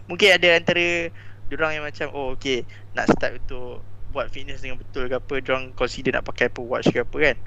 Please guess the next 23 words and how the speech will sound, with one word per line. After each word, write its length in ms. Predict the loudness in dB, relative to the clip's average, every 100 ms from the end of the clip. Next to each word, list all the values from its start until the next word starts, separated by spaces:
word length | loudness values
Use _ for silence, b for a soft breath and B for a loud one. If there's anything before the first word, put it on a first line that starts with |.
| -6 -8 -10 -12
So, 420 | -8 -6 -4 -6 -6 -6 -4
diorang 220 | -4 -4
macam, 260 | -4 -4 -2
"Oh, 120 | -4
okey, 220 | -2 0 0
nak 100 | -2
pakai." 420 | -6 2 2 2
Tapi 500 | 0 -2 -2 -2 -2 -6 B B B B -10
kalau 200 | 0 2
nak 120 | 2
beli 300 | 0 0 0
macam 220 | 0 2 4
alang-alang. 640 | 4 2 4 2 0 -10 -16 -16 -10
Tapi 220 | -8 -6
kalau 160 | -6 -4
tak 160 | -4
beli 340 | -4 -6 -6 -4
nanti 400 | -4 -4 -6 -6
kata 580 | -8 -10 -4 0 0 0 -4 -8
keluar, 680 | -6 -2 2 2 2 -2 -8 B B B -14
keluar 280 | -6 -2 -2
tu 120 | 2
lain. 400 | 4 6 4 0